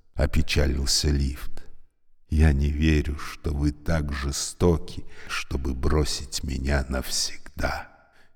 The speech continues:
«Я и не думала вас бросать. Но не могу же я всю жизнь торчать в лифте.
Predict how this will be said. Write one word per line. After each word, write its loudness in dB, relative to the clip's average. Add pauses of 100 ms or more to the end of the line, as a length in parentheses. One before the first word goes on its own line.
(320)
«Я 2
и 2
не 6
думала 4
вас 2
бросать. -2 (560)
Но 6
не 6
могу 6
же 4
я 6
всю 2
жизнь 2
торчать 2
в 2
лифте. 4